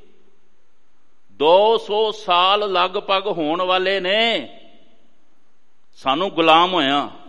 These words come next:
ਸਿੱਖ ਰਾਜ ਗਿਆ ਲਗਭਗ ਦੋ ਸੌ ਸਾਲ ਹੋਣ ਵਾਲੇ ਨੇ।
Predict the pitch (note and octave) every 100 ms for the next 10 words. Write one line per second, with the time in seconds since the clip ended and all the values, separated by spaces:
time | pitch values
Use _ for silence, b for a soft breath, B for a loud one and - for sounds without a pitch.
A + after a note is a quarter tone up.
0 | - - - - - - - - - -
1 | - - G3 A#3 - E3+ D3+ E3 G3 G3
2 | D3+ D#3+ F3 G3+ A3 A#3 A#3 - - -
3 | - - - - - A2+ D3 G3+ A#3 G#3
4 | G3 G3 D#3+ F#3+ G#3+ G#3 A3 G3+ F#3+ G#3+
5 | F3 F#3 F#3+ F#3+ G3 G3 G3 A#3 E3+ -